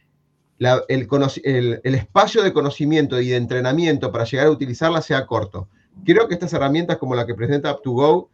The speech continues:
el entrenamiento de un, de un, puede ser un programador al final, pero un usuario para crear es muy corto, porque es muy intuitivo a la hora de armar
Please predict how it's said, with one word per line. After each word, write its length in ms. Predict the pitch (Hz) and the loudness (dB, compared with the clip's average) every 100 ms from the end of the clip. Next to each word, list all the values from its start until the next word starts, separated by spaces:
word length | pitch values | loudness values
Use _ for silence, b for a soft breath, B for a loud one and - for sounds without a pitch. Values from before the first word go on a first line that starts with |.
| _ _ _ | _ _ _
el 180 | 123 131 | -2 2
entrenamiento 840 | 127 113 127 131 170 175 135 123 | 0 0 -2 0 2 0 0 -2
de 80 | 127 | 0
un, 220 | 151 160 | -2 -4
de 140 | - 127 | -4 -2
un, 520 | 156 190 - - 110 _ _ _ _ _ | 0 -2 -6 -18 -20 _ _ _ _ _
puede 180 | 190 214 | -4 0
ser 100 | 226 | -2
un 100 | 196 | -2
programador 420 | 165 151 147 180 | -2 0 2 2
al 120 | 160 | 0
final, 360 | - 139 120 98 | 0 0 0 -2
pero 260 | 120 131 | -4 -2
un 140 | 190 220 | -2 -2
usuario 580 | 196 185 180 156 135 104 | -4 0 2 2 0 -2
para 340 | 120 120 - _ | -2 -2 -4 _
crear 640 | 123 120 143 190 190 - _ _ _ | -2 2 4 2 0 -10 _ _ _
es 140 | 147 | -2
muy 380 | 165 185 233 233 | 0 0 -2 -4
corto, 440 | 143 113 98 104 | -4 -4 -4 -12
porque 440 | 104 107 - 127 - _ | -10 -10 -4 -4 -4 _
es 140 | 135 143 | -4 -2
muy 300 | 175 220 233 | 0 0 0
intuitivo 920 | 175 160 147 151 185 190 190 175 - | -2 0 -2 -2 -2 -4 0 -2 -2
a 120 | 123 | -2
la 160 | 139 139 | 0 2
hora 240 | 170 170 147 | 2 2 0
de 160 | 139 | 0
armar 760 | 127 120 127 190 220 135 117 | 0 0 -2 0 0 0 -6